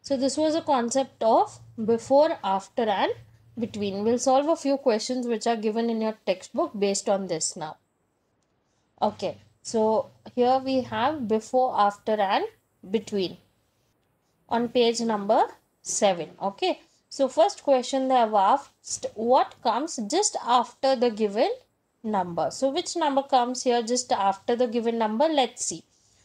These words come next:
Okay, so they've given you one example. So you have thirty-four, which is a number that comes immediately after thirty-four. It will be thirty-five, correct?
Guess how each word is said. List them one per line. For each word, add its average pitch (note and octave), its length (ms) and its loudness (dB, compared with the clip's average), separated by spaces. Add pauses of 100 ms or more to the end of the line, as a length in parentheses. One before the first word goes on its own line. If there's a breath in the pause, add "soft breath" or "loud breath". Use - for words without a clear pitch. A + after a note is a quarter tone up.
(160)
Okay, D4+ 180 -2
so D4 140 -2
they've C4 300 2
given C4 240 0
you D4+ 100 2
one C4+ 220 0
example. G3 580 -2
So A3 140 -4
you A#3 80 0
have B3 120 0
thirty-four, C4 560 2
which B3+ 200 -2
is C4+ 60 -2
a C4+ 80 -2
number C4 280 -2
that C4+ 220 -2
comes C#4 280 2
immediately A#3+ 600 -2
after C4 240 0
thirty-four. C4+ 540 0
It B3+ 120 0
will A#3 60 -4
be A#3+ 100 -4
thirty-five, A3 1400 -2
correct? D4 380 0